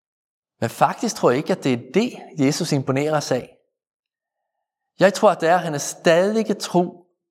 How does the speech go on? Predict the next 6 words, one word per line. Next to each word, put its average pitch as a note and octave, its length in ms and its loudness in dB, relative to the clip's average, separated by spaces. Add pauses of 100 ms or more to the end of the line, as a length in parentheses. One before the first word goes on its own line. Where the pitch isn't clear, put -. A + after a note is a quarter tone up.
(160)
på D#3+ 80 0
hans D3 260 -4
godhed. G3 600 0 (1400)
På E3+ 80 -2
Guds - 520 -2 (640)
godhed. A#2+ 600 -2